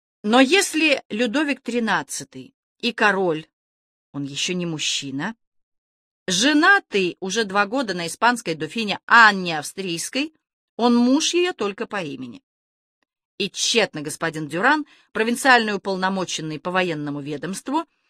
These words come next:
сочиняет для него балеты, где король изображает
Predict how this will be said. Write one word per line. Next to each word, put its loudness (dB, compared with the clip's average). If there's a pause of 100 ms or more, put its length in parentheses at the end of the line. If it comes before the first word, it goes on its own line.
(120)
сочиняет 0
для -2
него -2
балеты, -6 (420)
где 0
король 6
изображает 0